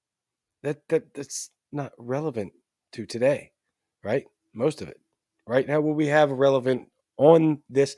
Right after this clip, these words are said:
Thanksgiving Eve is what we can be thankful for. And there is a damn lot to be thankful for if you were born and raised in this co-, or you don't even have to be born here. If you, if you have the luxury of living in this country,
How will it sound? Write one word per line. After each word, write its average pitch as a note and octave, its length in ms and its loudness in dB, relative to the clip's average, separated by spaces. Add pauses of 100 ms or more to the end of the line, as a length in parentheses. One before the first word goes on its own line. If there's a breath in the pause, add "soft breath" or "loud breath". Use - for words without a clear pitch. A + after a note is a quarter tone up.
(320 loud breath)
Thanksgiving G#3+ 800 6
Eve F#3 400 -2
is B2 220 -2
what D3 200 -2
we F3 120 -6
can D3 200 -8
be C#3+ 140 -6
thankful B2+ 520 -6 (440 soft breath)
for. A#2+ 380 -6 (160)
And A2+ 180 -4
there E3 140 2
is A#2 240 -6
a G2+ 180 -6 (140)
damn F3 360 4
lot D3 460 -2
to - 80 -18
be A#2 140 -10
thankful B2 420 -6
for G#2+ 300 -4 (320 loud breath)
if A2 160 -8
you C#3 160 -4
were A2+ 80 -4
born C#3 420 2
and B2+ 140 -2
raised A2+ 420 0
in A#2 160 -8
this G#2+ 140 -6
co-, - 140 -12
or A#2+ 180 -4
you C#3+ 240 -2
don't D#3+ 80 -2
even A2+ 80 -2
have A2+ 100 -4
to A2+ 80 -20
be G#2+ 80 -10
born C3 380 -2
here. E2 260 -18 (460 soft breath)
If A2 160 -12
you, F3+ 140 -4
if C#3+ 420 0
you G3 80 0
have D#3+ 100 0
the B2+ 80 2
luxury B2+ 600 0
of A#2 180 -2
living A#2+ 460 0
in A2+ 180 -8
this A2 140 -6
country, A2 500 -10